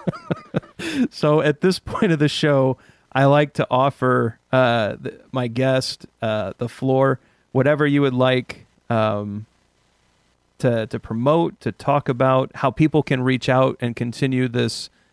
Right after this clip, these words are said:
uh, this, this, uh, conversation, whether it's Twitter, email, Facebook, whatever you like to use.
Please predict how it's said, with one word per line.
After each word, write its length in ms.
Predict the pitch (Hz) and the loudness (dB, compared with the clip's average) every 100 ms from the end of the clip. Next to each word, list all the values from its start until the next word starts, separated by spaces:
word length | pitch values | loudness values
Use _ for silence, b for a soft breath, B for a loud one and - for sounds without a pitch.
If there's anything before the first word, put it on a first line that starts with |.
| _ _ | _ _
uh, 220 | 120 110 104 _ _ _ | -2 -2 -6 _ _ _
this, 520 | - 113 - - - _ | -8 -6 -8 -16 -20 _
this, 300 | 117 107 - | -10 -8 -8
uh, 160 | 107 104 | -8 -8
conversation, 840 | - 117 113 143 139 - 139 131 120 | -6 -6 -2 0 0 -2 -2 -2 -4
whether 200 | 113 107 | -4 -4
it's 160 | 104 | -10
Twitter, 400 | - - 143 135 | -10 -2 0 0
email, 380 | 127 127 123 120 | -2 -4 -4 -6
Facebook, 480 | - 127 127 131 113 | -4 -4 -2 -4 -2
whatever 240 | 123 131 | 0 0
you 80 | 127 | 2
like 160 | 120 110 | 0 -2
to 100 | 117 | -4
use. 360 | 123 139 139 | 0 0 0